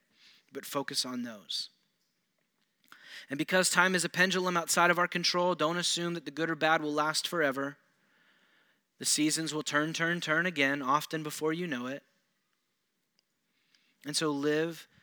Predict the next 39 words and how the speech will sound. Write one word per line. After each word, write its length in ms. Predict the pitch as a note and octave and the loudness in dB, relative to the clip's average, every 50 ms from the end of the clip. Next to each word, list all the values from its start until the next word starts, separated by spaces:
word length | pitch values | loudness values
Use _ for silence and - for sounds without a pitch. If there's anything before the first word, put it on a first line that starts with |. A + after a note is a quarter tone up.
| _ _ _ _ _ _ | _ _ _ _ _ _
with 120 | - C#3 C#3 | -16 -12 -8
accepte 360 | C#3 - - D#3+ - E3 D#3 | -6 -4 -4 -4 -4 -4 -2
oram, 540 | C#3 C3+ C#3 C3+ B2+ A#2+ B2 A2+ A2 - _ - | 0 0 0 0 0 -2 -6 -10 -16 -20 _ -16
accepting 580 | - - - - - D3+ D3 - - D3+ D3 C#3+ | -8 -4 -2 -2 -2 -2 -4 -6 -6 -6 -6 -6
the 160 | C3+ B2 - | -6 -8 -8
hour, 460 | A#2 B2 B2 A#2+ A#2+ A2 - - - _ _ _ - - _ _ _ _ - | -8 -8 -8 -8 -10 -12 -14 -16 -20 _ _ _ -20 -20 _ _ _ _ -16
enjoying 500 | B2 - - - C#3 C#3 D3+ D#3 D#3+ D#3+ | -8 -4 -2 -2 0 0 0 0 0 0
it, 240 | D#3+ D#3+ D#3+ - _ _ _ _ _ _ _ _ - | -2 -2 -4 -6 _ _ _ _ _ _ _ _ -8
doing 200 | C3+ C3+ C3 C3+ | -6 -4 -4 -4
the 80 | C3 | -4
good 260 | A#2+ - C#3 C#3 C3+ C#3 | -4 -2 -4 -4 -2 -4
you 100 | C#3+ C3+ | -6 -6
can, 300 | - - C3 B2+ B2 B2 | -6 -6 -8 -6 -6 -8
and 120 | A#2+ A#2+ | -10 -10
taking 360 | - - B2+ - - B2 B2 | -10 -12 -12 -12 -12 -14 -14
pleasure 320 | - - B2+ A#2+ A#2 A#2+ A2+ | -14 -14 -12 -10 -10 -10 -10
in 80 | A2+ | -12
it, 60 | A2+ A2+ | -14 -14
regardless 540 | C3 B2 - C3 B2 B2+ B2 B2 A#2 - - | -16 -16 -14 -12 -12 -12 -10 -10 -10 -10 -12
of 100 | A2 A2+ | -12 -16
what 100 | A2 G#2+ | -18 -18
it 120 | G#2 - | -18 -18
is. 440 | - G#2+ A#2 A#2 - - - - - _ _ - - - - - - | -20 -20 -20 -20 -20 -20 -20 -20 -20 _ _ -20 -20 -18 -18 -12 -4
You 80 | D#3 | 0
see, 140 | D#3+ - G3 | 2 2 4
under 180 | F3+ F#3+ G3+ G#3+ | 4 4 4 4
the 140 | G3+ G#3 G3 | 4 6 6
unpredictable 640 | G3+ G#3+ G#3 A3 G3 F3+ G3 F3+ G3 F3+ F3+ E3+ | 4 4 2 0 2 2 2 2 2 0 0 0
tyranny 340 | - - E3+ F3 F3 E3+ E3 | 0 0 0 0 2 2 0
of 80 | D#3+ | 0
time, 360 | - - D#3 D3 D3 C#3 C3+ B2+ | 0 2 2 2 2 0 -2 -2
this 280 | C#3+ E3+ F#3 F3+ - | 0 2 4 4 2
is, 300 | - E3 E3+ F3 F3+ - | 2 2 2 2 2 2
for 100 | - D#3 | 2 0
the 80 | D3 C#3 | -2 -2
deconstructor, 640 | C#3+ D#3 - E3+ D#3 C#3+ - D3+ D3 C#3 - D3 C#3 | -2 -2 -2 -2 -2 0 0 -2 -2 -4 -4 -6 -6
the 80 | C3 | -6
good 220 | A#2+ A#2+ C3+ C#3 B2+ | -6 -4 -4 -4 -4
life, 320 | B2 C3 D#3 - A#2 - | -6 -8 -8 -10 -12 -14